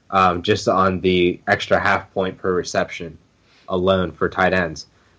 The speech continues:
But that stat itself, the eight receptions per game, is pretty unrealistic even for Gronk, considering that his career high, um, receptions per game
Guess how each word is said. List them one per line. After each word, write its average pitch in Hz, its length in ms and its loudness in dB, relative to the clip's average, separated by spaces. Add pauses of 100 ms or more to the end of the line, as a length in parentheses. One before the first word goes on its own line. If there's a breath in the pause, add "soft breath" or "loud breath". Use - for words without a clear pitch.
But 98 300 2
that 139 400 0 (340)
stat 123 440 0
itself, 123 520 0 (120)
the 101 200 -2
eight 135 120 4
receptions 120 480 -2
per 98 180 -4
game, 101 340 0
is 95 160 -8
pretty 127 300 2
unrealistic 101 800 0
even 101 180 -2
for 95 180 -4
Gronk, 90 460 0 (420 soft breath)
considering 117 500 2
that 101 280 4
his 101 260 0
career 110 520 4
high, 101 480 2 (100)
um, 95 320 -2
receptions 98 580 -2
per 95 200 -2
game 95 420 -2